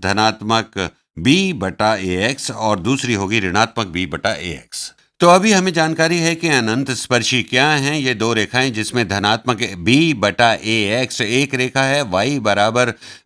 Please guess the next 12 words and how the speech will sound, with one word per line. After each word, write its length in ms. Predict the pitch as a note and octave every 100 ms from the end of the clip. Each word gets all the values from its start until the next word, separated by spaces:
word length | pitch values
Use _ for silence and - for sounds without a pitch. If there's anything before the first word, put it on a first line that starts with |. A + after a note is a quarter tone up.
| G#2
बी 240 | C#3+ D#3+
बटा 260 | C3 A#2+ B2
ए 260 | A2+ A2+ B2
एक्स 240 | A#2 -
दूसरी 500 | F#2+ C2 B2 C#3 D3
रेखा 300 | A#2+ A2+ A#2+
है। 200 | B2 C3+ - - -
मान 220 | B2+ F3
लेते 320 | F#3 C3 - C#3
हैं 180 | D3
ये 240 | B2 G#2 B2+
रेखा, 420 | D2 C#2+ E2+ D2